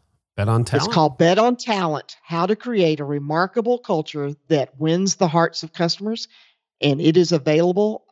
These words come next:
Speaker 2: anywhere, including my website, um, that you would order books from.
Speaker 1: Well, Deanne, this has been a thrill to have you on the podcast. Thank you so much for joining us today.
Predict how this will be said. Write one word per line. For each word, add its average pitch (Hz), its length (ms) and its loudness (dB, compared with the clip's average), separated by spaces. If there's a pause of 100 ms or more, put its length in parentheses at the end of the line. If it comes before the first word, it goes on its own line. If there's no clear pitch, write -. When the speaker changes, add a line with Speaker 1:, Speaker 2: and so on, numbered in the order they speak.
(220)
Speaker 2:
anywhere, 143 680 0 (340)
including 151 420 2
my 151 120 0
website, 143 720 -2
um, 139 240 -4
that 135 220 -12
you 147 280 0 (480)
would 156 240 2
order 160 260 2
books 330 300 -2
from. 139 320 -10 (240)
Speaker 1:
Well, 120 100 -2
Deanne, 123 380 4
this 123 160 0
has 127 80 -2
been 117 160 2
a 107 60 4
thrill 117 380 2
to 113 140 4
have 110 300 4
you 117 260 4
on 110 220 2
the 110 60 0
podcast. 117 580 -2
Thank 117 240 2
you 117 80 6
so 113 180 4
much 110 220 4
for 120 100 2
joining 110 360 4
us 85 120 0
today. - 340 -2